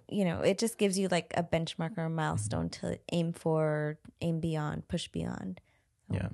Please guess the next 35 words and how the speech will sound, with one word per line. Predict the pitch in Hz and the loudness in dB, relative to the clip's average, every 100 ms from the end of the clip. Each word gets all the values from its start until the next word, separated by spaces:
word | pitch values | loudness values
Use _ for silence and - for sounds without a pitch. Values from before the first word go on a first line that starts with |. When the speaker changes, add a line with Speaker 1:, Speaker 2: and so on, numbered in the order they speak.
| 110 - | -8 -6
Speaker 2:
I | 101 | -2
think | 110 175 | 0 2
they're | 139 | 2
just | 107 95 | 2 2
good | 98 | 2
to | - 98 | 2 0
set | 98 95 | 2 4
goals | 90 90 | 2 2
for | - | 0
yourself. | 90 90 92 - - _ - - - _ | 0 2 0 -2 -16 _ -20 -20 -20 _
And | 104 | 4
then, | 95 | 6
uh, | 92 87 | 8 6
don't | 85 95 95 | 6 4 6
get | 92 | 4
so | - 92 | 4 2
fixated | - 92 - 87 87 | 2 0 0 2 2
on, | 85 82 82 85 - | 0 -2 -4 -8 -6
like, | 98 - | -8 -6
you | 92 | -2
have | 90 | -2
to | 90 82 80 87 - - - - | 0 -2 -2 -6 -14 -20 -14 -4
deadlift | 80 85 - | -2 -2 -2
three | 92 87 | 0 0
times | - 90 85 82 | -2 -2 -2 -2
your | 85 | -4
body | 85 82 | -4 -4
weight. | 85 87 87 | -2 -2 2
Or | 98 | 2
'cause, | - 117 101 | 8 8 8
like, | 95 - | 6 4
for | |
example, | 98 92 90 | 4 4 4
the | 87 | 4
squat, | 90 - 95 87 90 - | 2 4 6 8 8 4